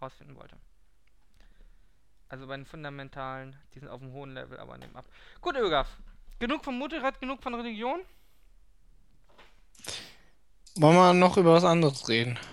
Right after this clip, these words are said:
Speaker 1: Ja, was liegt dir auf dem Herzen? Jetzt sag nicht Gamescom, hab ich keine Lust.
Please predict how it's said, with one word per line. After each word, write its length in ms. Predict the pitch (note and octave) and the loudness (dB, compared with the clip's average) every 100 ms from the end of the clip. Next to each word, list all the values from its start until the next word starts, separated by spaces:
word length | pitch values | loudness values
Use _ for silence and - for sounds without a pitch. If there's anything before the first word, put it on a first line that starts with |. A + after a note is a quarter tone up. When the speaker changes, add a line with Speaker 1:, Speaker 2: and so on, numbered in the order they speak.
| - | -10
Speaker 1:
Ja, 220 | D4 F#3+ | -6 -4
was 160 | E3 - | -6 -8
liegt 160 | G3+ D#3 | -12 -10
dir 80 | |
auf 80 | D3+ | -10
dem 80 | D3+ | -10
Herzen? 360 | C3+ B2 - E3+ _ | -12 -12 -16 -20 _
Jetzt 140 | D3+ | -14
sag 120 | E3+ | -12
nicht 140 | D#3+ - | -14 -14
Gamescom, 440 | C3+ C#3+ - C3 - | -16 -16 -20 -20 -18
hab 100 | D3+ | -18
ich 100 | C3+ | -16
keine 180 | C3 B2+ | -18 -18
Lust. 220 | A#2+ - | -20 -20